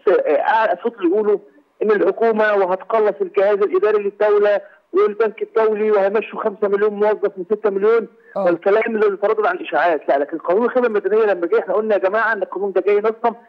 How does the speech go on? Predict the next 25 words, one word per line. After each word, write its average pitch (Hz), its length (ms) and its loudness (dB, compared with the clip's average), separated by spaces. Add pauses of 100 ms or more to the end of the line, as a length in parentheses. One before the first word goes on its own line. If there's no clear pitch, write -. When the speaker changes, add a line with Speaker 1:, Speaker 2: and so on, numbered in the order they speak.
(180)
Speaker 1:
العمل 202 320 2
في - 60 -2
الجهاز 208 260 2
الإداري 226 360 0
للدولة 240 320 2
المترهل 220 600 -2 (260)
Speaker 2:
آه. 170 180 0
Speaker 1:
منذ 247 200 0
سنوات 196 440 2 (360)
والتعديلات 214 440 0
لكانت 220 240 0
بالواسطة. 175 440 0 (360)
فاحنا 262 180 2
النهارده 262 320 2
عندنا 240 260 0
خبر 233 280 0
حلو 226 260 0
كويس 220 200 0
جدًا، 214 280 0
واحنا 277 200 0
عارفينه 254 400 -2
من 233 140 -4
شهر 240 280 2
وقلنا 220 220 0
عليه 190 280 0